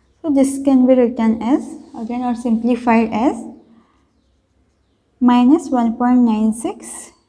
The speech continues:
sigma upon root n is less than equals to x mi-, x bar minus mu is less than equals to one point nine six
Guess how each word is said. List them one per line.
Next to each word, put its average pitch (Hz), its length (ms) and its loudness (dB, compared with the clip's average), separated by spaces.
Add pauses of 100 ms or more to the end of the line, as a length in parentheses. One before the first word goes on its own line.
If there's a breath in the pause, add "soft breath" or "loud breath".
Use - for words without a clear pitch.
(120)
sigma 233 1040 0 (1500)
upon 269 440 4
root 269 440 2
n - 680 -4 (160)
is 233 140 -6
less 240 240 0
than 262 200 4
equals 220 320 -2
to 294 140 -2
x 226 320 -4
mi-, 226 260 -2
x 240 220 -6
bar 294 180 4
minus 220 520 2
mu 269 440 -2
is 214 80 -6
less 214 220 -6
than 233 180 -14 (4000)
equals 233 260 -8
to 330 140 -8
one 226 480 0
point 285 420 0
nine 226 400 0
six - 320 -6